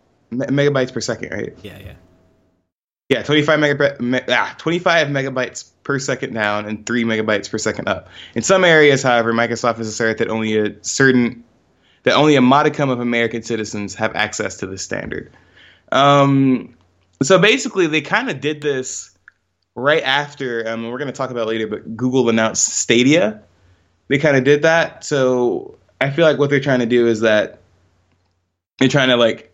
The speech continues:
Speaker 1: put this new, I feel like they're doing it less to, like, challenge the F C C and be like, "Hey, get people's internet better," and more to be like, I think they did it more to create news, is like, "Hey, this whole streaming video game things is bullshit."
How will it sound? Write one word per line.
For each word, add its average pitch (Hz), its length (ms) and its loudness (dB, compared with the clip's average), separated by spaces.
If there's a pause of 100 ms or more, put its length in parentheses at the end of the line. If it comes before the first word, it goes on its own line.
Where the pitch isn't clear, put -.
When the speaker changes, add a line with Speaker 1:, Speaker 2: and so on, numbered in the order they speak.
(140)
Speaker 1:
put 143 200 -2
this 127 180 -4
new, 120 260 0 (200)
I 170 80 2
feel 202 100 4
like 220 100 4
they're 190 100 2
doing 175 200 2
it 135 120 0
less 131 260 0
to, - 80 -12
like, 127 180 -4
challenge 127 320 -2
the 113 100 -2
F 113 80 -4
C 127 120 -8
C 123 180 -4
and 120 80 -2
be 120 60 2
like, 113 140 0
"Hey, 135 300 4
get 120 140 -4
people's 117 240 -2
internet 120 300 4
better," 107 220 2
and 113 140 0
more 113 160 4
to 110 80 0
be 113 140 2
like, 107 300 0 (760)
I 131 100 2
think 143 140 4
they 139 100 2
did 127 140 2
it 113 100 2
more 120 220 4
to 120 100 -6
create 123 300 0
news, 120 360 2
is 107 120 -4
like, 107 200 -2
"Hey, 117 220 2
this 110 220 -2
whole 135 120 2
streaming 127 440 4
video 117 260 4
game 107 240 -4
things 104 240 -2
is 95 80 -8
bullshit." 92 580 -6